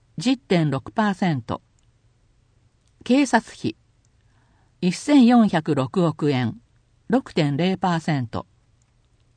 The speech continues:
土木費、一千三百四十五億円。五点七パーセント。衛生費、七百七十一億円。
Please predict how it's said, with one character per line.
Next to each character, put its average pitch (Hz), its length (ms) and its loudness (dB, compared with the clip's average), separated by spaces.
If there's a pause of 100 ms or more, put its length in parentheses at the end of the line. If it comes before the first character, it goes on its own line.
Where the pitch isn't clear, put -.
(600)
土 165 140 0
木 254 240 0
費、 - 260 -6 (800)
一 185 140 0
千 254 340 2
三 220 260 2
百 156 240 -2
四 240 240 6
十 160 220 2
五 139 200 -2
億 156 200 -4
円。 120 260 -2 (640)
五 254 220 2
点 156 260 0
七 175 280 0
パ 185 160 0
ー 170 40 0
セ 156 200 -4
ン 123 80 -8
ト。 - 180 -10 (1600)
衛 277 180 4
生 240 260 2
費、 113 260 -4 (720)
七 220 240 4
百 240 260 -2
七 202 280 4
十 170 260 0
一 127 300 -2
億 151 240 -4
円。 123 260 -2